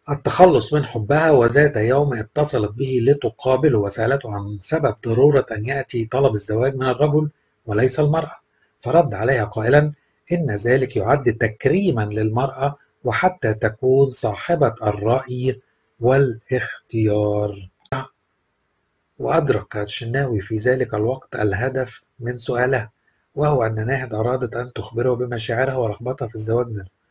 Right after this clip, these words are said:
وتردد الشناوي كثيرا في الأمر لأنه كان متزوجا، فطلب منها مهلة للتفكير حتى صارحها هو بحبه. حاول الشناوي إرضاء ناهد والتقرب منها بشكل أكبر، فطلب منها أن تشاركه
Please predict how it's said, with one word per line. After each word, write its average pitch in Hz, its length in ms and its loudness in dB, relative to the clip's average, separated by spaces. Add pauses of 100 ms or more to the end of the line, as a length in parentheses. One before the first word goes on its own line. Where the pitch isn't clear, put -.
(360)
وتردد 131 500 0
الشناوي 127 480 -2
كثيرا 131 400 -4
في 117 140 -6
الأمر 139 260 -2
لأنه 113 340 -4
كان 135 320 -2
متزوجا، 135 640 0 (500)
فطلب 117 460 -2
منها 117 340 -2
مهلة 135 360 0
للتفكير 135 1000 0 (340)
حتى 165 420 -2
صارحها 113 1120 -2 (200)
هو 120 220 2
بحبه. 117 400 0 (480)
حاول 170 380 4
الشناوي 120 500 -2
إرضاء 113 300 0
ناهد 135 380 -4
والتقرب 120 640 -2
منها 135 200 -4
بشكل 131 500 -6
أكبر، 110 340 -8 (460)
فطلب 139 420 2
منها 131 460 -2
أن 143 120 -2
تشاركه 120 800 0